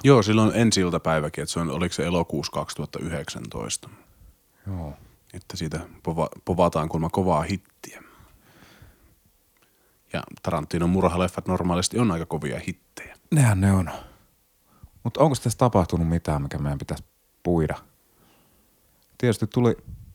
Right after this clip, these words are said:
Speaker 2: tuo, tuo Infinite-
Speaker 1: I-, ei, niin, Infinity War traileri.
Speaker 2: Infinity War traileri. Sitä ei ole puitu. Haluatko siitä pari sanaa heittää?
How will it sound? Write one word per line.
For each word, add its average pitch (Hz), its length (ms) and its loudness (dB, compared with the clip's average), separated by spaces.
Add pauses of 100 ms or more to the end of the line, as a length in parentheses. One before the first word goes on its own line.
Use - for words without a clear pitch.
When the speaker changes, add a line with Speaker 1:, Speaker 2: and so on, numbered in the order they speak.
(180)
Speaker 2:
tuo, 110 180 -4
tuo 113 180 6
Infinite- - 520 2 (800)
Speaker 1:
I-, 127 200 -6 (100)
ei, 120 200 -4
niin, 120 240 4
Infinity 104 480 4
War 78 280 0
traileri. 110 300 4
Speaker 2:
Infinity 107 260 4
War 90 320 2 (200)
traileri. 87 520 -2 (1000)
Sitä - 160 -4
ei 95 60 0
ole 82 120 0 (120)
puitu. 98 280 2
Haluatko 85 380 -4
siitä 85 180 0
pari 85 260 2
sanaa 78 300 0
heittää? 78 420 -4